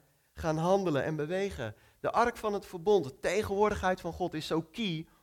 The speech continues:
om overwinning te bereiken. En dan zegt God eigenlijk twee dingen. Van eerst een, zes keer in stilte eromheen lopen en dan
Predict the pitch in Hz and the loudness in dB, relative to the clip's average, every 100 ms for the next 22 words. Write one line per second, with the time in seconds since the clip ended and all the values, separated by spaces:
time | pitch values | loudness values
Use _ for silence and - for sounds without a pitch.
0 | _ - 151 - 160 151 151 180 170 156 | _ -6 -2 -2 -2 -2 2 4 6 4
1 | 156 - _ _ - 147 139 151 165 165 | 0 -10 _ _ -2 0 2 4 2 2
2 | 104 82 185 196 220 - 240 - 220 220 | -2 0 0 -2 -4 -4 -4 0 -2 -2
3 | 214 - 247 240 233 208 127 95 160 165 | -6 4 6 8 6 4 4 2 -2 -2
4 | 233 240 233 - - - - 175 _ 110 | 2 2 2 -8 -20 -10 -8 -8 _ -8
5 | 104 156 202 214 196 180 165 160 - 214 | -6 -2 -2 -2 0 2 2 -2 -2 0
6 | 233 220 196 196 196 208 208 202 202 208 | 0 -2 0 2 2 0 2 4 4 4
7 | 226 285 - - - _ 190 190 196 196 | 2 0 -4 -20 -20 _ 2 4 6 6
8 | 196 | 4